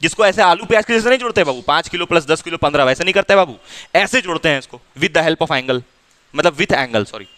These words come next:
तो ये समझ में आया होगा यार ये addition। अब समझो मेरा जरूरी बात, एक इसमें अभी भी अधूरा information है, बोलेगा, "क्या?" Direction, exactly।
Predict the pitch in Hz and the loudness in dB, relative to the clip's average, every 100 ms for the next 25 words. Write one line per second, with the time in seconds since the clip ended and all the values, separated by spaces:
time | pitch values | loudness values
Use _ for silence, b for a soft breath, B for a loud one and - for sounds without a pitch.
0 | B - 202 208 220 220 226 233 220 208 | B -4 0 0 2 2 2 2 2 2
1 | 190 190 180 240 - 202 - 202 196 190 | 2 2 0 -8 -4 -2 -2 -4 -6 -6
2 | 156 170 143 143 143 101 - _ B B | 0 0 0 -2 -2 -2 -6 _ B B
3 | B B - 247 320 285 - 269 294 214 | B B 0 2 2 0 -2 2 2 4
4 | 233 285 294 226 220 240 254 208 180 123 | 2 2 2 2 0 2 2 2 -4 -6
5 | 110 104 95 - 156 180 165 190 175 135 | -8 -12 -16 -4 2 2 2 2 0 -4
6 | _ b b b b b _ - 175 190 | _ b b b b b _ 0 0 2
7 | - 160 135 123 117 113 | 0 0 0 -2 -2 -4